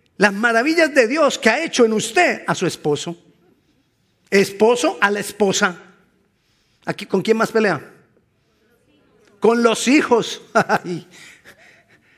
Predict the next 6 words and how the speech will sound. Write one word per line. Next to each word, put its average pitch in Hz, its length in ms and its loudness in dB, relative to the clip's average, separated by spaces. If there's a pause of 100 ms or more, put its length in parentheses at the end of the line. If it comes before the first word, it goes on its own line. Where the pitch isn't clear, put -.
(520)
Tienes 285 360 2
que 320 100 0
mostrarle 330 800 0
a 277 80 0
los 262 300 0
hijos - 760 -2